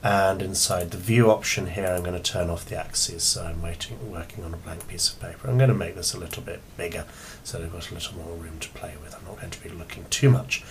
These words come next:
at the algebra down this side. We're gonna start with the center of our snowflake, which is just a point, so I use the point tool here, and click here to make a point. We're then going to have a line of symmetry,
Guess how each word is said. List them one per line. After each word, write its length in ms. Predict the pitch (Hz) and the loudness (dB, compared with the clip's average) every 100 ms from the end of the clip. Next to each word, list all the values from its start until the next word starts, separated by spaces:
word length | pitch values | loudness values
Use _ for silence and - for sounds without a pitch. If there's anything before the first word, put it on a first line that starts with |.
| - - 110 | -16 -12 -8
at 80 | |
the 120 | 107 98 | -4 -2
algebra 400 | - - 104 92 | -2 -4 -8 -4
down 260 | 90 85 | -4 -4
this 100 | 80 | 0
side. 420 | - - 82 85 - - - - - - | 4 4 0 -10 -14 -6 -6 -6 -12 6
We're 100 | 202 | 12
gonna 100 | 226 | 12
start 340 | 220 - 160 120 | 12 12 12 12
with 120 | 104 | 12
the 40 | |
center 440 | 104 127 135 131 107 | 10 12 12 10 2
of 60 | |
our 120 | 87 82 | 0 0
snowflake, 640 | - 101 92 139 170 - | 2 2 2 2 2 0
which 180 | - - | -6 -4
is 80 | - | -4
just 240 | 92 - | -4 -6
a 40 | |
point, 440 | - - 151 180 - | -2 4 4 2 -2
so 240 | - 98 | -2 0
I 60 | 90 | 0
use 280 | 92 92 - | -2 -4 -4
the 80 | |
point 340 | - 139 139 - | 6 8 8 4
tool 240 | 143 139 | 2 4
here, 360 | 123 143 147 127 - - - - - - - | 6 6 6 4 -2 -14 -18 -18 -18 -10 -4
and 420 | 92 92 87 87 | -2 0 -2 -6
click 220 | - - | -10 -4
here 200 | - 104 | 2 2
to 140 | - | 2
make 120 | 85 - | -6 -4
a 40 | |
point. 340 | 147 160 - - - - - - - | 0 0 0 -10 -12 -16 -16 -6 2
We're 80 | 104 | 6
then 180 | 101 | 6
going 320 | 104 98 98 - | 6 2 0 -2
to 520 | - - 90 90 104 | -2 -2 -2 -4 -4
have 320 | 123 90 85 | -4 -4 -4
a 220 | 104 104 98 | -4 -2 -2
line 280 | 90 87 | -2 -2
of 100 | 85 | 0
symmetry, 680 | - - 131 127 - 131 127 | 2 6 8 8 6 8 6